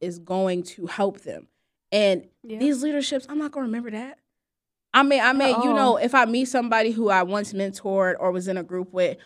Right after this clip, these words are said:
Speaker 1: we may talk about it momentarily, but that's it. You know what I mean? I also think about that.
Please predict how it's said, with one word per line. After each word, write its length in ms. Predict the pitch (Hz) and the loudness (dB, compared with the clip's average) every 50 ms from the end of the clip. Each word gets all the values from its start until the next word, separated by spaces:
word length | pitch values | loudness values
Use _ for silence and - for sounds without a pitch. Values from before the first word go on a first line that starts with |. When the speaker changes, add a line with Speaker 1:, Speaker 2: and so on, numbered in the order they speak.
| _ _ - | _ _ -2
Speaker 1:
we 120 | 220 240 | 0 2
may 220 | 247 247 226 202 185 | 4 4 2 2 0
talk 360 | - - - 208 196 196 - | -4 -6 -2 -2 -2 -2 -2
about 260 | 196 180 175 170 170 | -4 -2 -2 -2 -2
it 180 | 151 - _ _ _ _ _ _ - | -4 -8 _ _ _ _ _ _ -4
momentarily, 640 | 196 208 214 233 220 190 - 226 208 202 185 180 180 | -2 0 2 2 0 -2 -2 0 2 2 2 0 -2
but 120 | 160 190 190 | -6 -6 -6
that's 260 | 233 254 240 - - | -6 -6 -6 -8 -8
it. 120 | 269 262 160 | -6 -6 -6
You 120 | 180 208 | -6 -4
know 60 | 226 240 | -2 -2
what 80 | 247 233 | 0 0
I 60 | 220 | 0
mean? 180 | 214 220 226 | 0 -2 -2
I 140 | 190 160 180 | -2 0 0
also 240 | 165 208 226 233 226 | 0 0 -2 -2 -4
think 200 | 202 - 190 190 | -6 -6 -6 -6
about 260 | 196 180 180 170 - - | -6 -6 -6 -6 -4 -4
that. 220 | 190 175 - - | -4 -4 -4 -6